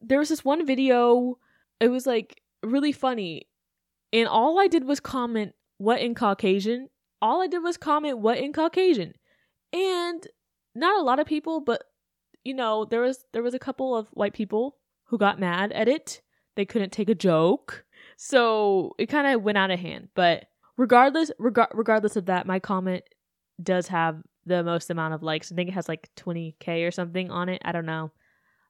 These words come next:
I'll fact check myself in the future for that. But it's the most liked comment, so I don't feel that bad about it.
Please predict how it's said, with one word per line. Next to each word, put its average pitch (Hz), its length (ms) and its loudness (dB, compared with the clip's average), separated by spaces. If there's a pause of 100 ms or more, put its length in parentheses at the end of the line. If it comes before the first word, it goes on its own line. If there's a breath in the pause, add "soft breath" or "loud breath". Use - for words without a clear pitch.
(200)
I'll 180 160 0
fact - 420 -6
check - 300 -8
myself 170 580 -6
in 175 100 -10
the 170 60 -4
future - 480 -8 (120)
for - 120 -14
that. - 240 -8
But 170 280 -2 (640 soft breath)
it's 214 140 -2
the 226 80 -2
most 220 240 2
liked 190 220 0
comment, 170 460 -2
so - 280 -4
I 170 120 2
don't 180 180 -2
feel 180 140 2
that 165 140 0
bad 165 140 2
about 156 280 -2
it. - 100 -8